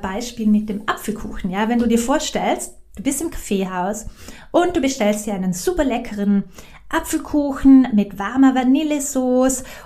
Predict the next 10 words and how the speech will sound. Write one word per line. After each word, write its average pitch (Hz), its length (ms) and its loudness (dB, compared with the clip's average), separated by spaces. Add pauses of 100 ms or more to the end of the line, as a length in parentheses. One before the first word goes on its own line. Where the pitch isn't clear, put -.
(140)
mit 226 460 6
einer 214 160 2
Kugel 214 300 0
Schokoeis. - 840 -6 (840)
Gut, - 280 4 (240)
Kellner 240 320 6
nimmt 233 200 6
deine 190 160 2
Bestellung 170 500 -8
auf, 320 380 -2